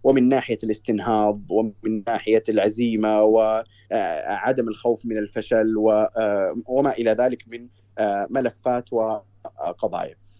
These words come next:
آه، الكتاب الرابع هو كتاب محاسن ال-، الإسلام، وهو أيضا كتاب متاح ومتيسر. الكتاب الخامس، آه، هو كتاب التفكير الناقد للجيل الصاعد،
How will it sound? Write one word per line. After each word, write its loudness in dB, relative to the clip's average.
آه، 4
الكتاب 0
الرابع 2
هو -2
كتاب -4
محاسن -8
ال-، -4
الإسلام، -4
وهو 4
أيضا 0
كتاب -2
متاح -2
ومتيسر. -2
الكتاب 2
الخامس، -2
آه، 2
هو 0
كتاب 0
التفكير 0
الناقد -4
للجيل 2
الصاعد، -2